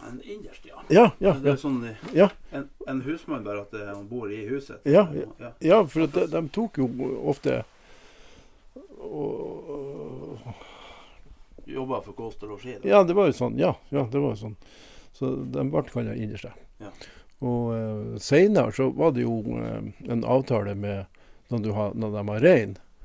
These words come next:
Speaker 2: så har de jo en avtale med en gårdbruker, så at de fikk være innerste når det ikke var sesong for reindrift. Og, og da, ha,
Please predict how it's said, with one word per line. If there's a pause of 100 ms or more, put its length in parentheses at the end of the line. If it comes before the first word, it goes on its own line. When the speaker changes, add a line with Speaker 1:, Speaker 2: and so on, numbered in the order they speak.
(320)
Speaker 2:
så
har
de
jo
en
avtale
med
en
gårdbruker, (120)
så (160)
at
de
fikk
være (260)
innerste
når
det
ikke
var (300)
sesong
for
reindrift.
Og,
og
da,
ha,